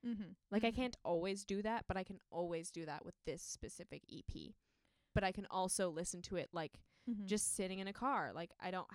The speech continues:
Speaker 2: have to be doing something to it because I genuinely enjoy the music.
Speaker 1: Yeah, it's really
Speaker 2: Yeah.
Speaker 1: good, and it's easy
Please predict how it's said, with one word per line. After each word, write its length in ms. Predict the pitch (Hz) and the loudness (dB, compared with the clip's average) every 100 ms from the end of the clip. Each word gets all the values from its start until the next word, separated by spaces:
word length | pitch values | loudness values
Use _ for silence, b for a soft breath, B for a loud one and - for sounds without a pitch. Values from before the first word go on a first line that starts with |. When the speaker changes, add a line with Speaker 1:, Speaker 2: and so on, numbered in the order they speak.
| 185 | -4
Speaker 2:
have 200 | 175 - - | -2 -2 -8
to 180 | 202 170 185 | -8 -8 -8
be 260 | 180 180 - - | -10 -12 -14 -10
doing 260 | 170 180 | -8 -6
something 400 | 196 202 208 214 | -6 -8 -6 -8
to 220 | 214 226 240 | -4 -2 -2
it 180 | 233 | -2
because 220 | 170 185 180 | -4 -4 -4
I 180 | 160 147 - _ | -6 -8 -18 _
genuinely 580 | - 202 254 202 208 180 | 6 6 8 6 4 0
enjoy 400 | 170 180 196 190 | -4 6 8 8
the 80 | 170 | 6
music. 680 | 185 254 196 165 196 - - b b b | 8 8 8 2 -2 -8 -10 b b b
Speaker 1:
Yeah, 340 | 220 208 185 175 - | -6 -4 -6 -8 -6
it's 200 | 262 - | -6 -6
really 300 | 233 240 233 | -6 -4 -4
Speaker 2:
Yeah. 260 | 196 185 185 | -4 -4 -4
Speaker 1:
good, 100 | 185 _ | -8 _
and 140 | 220 | -8
it's 160 | 208 - - - | -8 -10 -14 -10
easy 380 | 226 214 226 | -8 -6 -6